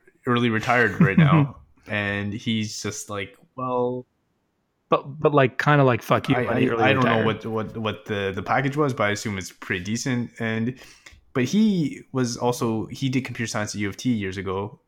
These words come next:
Speaker 1: and he hasn't programmed in many years. Um, but he's like, "I'm, I'm kinda learning how to do web programming right now, and I'm hoping to get an entry-level web development job somewhere." And he, he, he lives
Speaker 2: Yeah.
Speaker 1: out in, like, uh,
Speaker 2: Yeah.
Speaker 1: in the Valley right now, or, like, in, around S F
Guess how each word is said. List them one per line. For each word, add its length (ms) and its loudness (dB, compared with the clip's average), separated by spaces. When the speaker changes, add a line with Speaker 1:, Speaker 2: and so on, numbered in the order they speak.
Speaker 1:
and 340 -4
he 680 -8
hasn't 320 -4
programmed 380 -4
in 160 -6
many 200 -2
years. 440 -8
Um, 640 0
but 160 -2
he's 120 -2
like, 200 -2
"I'm, 260 -2
I'm 120 0
kinda 220 0
learning 280 -2
how 100 2
to 60 2
do 100 2
web 200 0
programming 440 -2
right 160 -2
now, 160 0
and 80 0
I'm 80 -2
hoping 300 -4
to 100 -6
get 400 -4
an 120 -4
entry-level 680 -2
web 400 -6
development 480 -4
job 360 -6
somewhere." 680 -4
And 160 -2
he, 120 0
he, 220 -8
he 260 -6
lives 240 6
Speaker 2:
Yeah. 80 2
Speaker 1:
out 100 0
in, 180 -4
like, 280 -4
uh, 120 -4
Speaker 2:
Yeah. 160 0
Speaker 1:
in 140 -6
the 80 -6
Valley 360 2
right 200 -6
now, 260 -4
or, 160 -4
like, 180 -4
in, 160 -8
around 260 -2
S 180 -4
F 200 -4